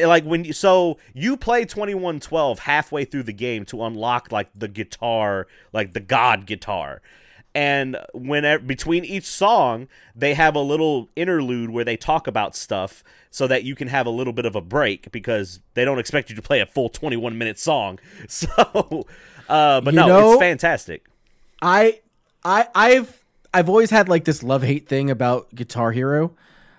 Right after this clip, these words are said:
Speaker 2: but
Speaker 1: Okay.
Speaker 2: I think my son would fucking eat that shit up.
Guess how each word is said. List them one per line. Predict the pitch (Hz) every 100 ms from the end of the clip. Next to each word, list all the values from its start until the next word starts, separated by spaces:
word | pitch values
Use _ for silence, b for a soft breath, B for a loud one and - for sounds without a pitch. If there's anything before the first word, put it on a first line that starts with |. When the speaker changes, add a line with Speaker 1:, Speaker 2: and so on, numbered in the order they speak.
| b
Speaker 2:
but | 95 139
Speaker 1:
Okay. | 98
Speaker 2:
I | 160
think | 185 - 220 139
my | 131
son | 117 - - 143 135 117
would | 104 92 _ _ _ -
fucking | 156 - 120 -
eat | - 139 -
that | 139 117
shit | - - - 104 -
up. | 107 92 -